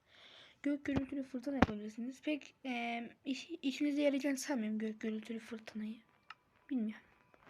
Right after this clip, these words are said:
Neyse, şimdi buraya yazın. Arkadaşlar, hile yapmak istiyorsanız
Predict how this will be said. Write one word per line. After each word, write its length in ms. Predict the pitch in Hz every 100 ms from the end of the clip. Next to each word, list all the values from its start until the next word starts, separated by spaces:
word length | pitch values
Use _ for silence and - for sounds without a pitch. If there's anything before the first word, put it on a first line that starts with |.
| - - - - - -
Neyse, 300 | 277 254 233
şimdi 500 | - 285 302 320 339 359
buraya 140 | 269
yazın. 280 | 254 247 285 - - -
Arkadaşlar, 540 | 320 330 277 220 226 - _ _ _ 269
hile 200 | 320 370
yapmak 380 | 359 349 311
istiyorsanız 640 | - - 339 262 240 269 -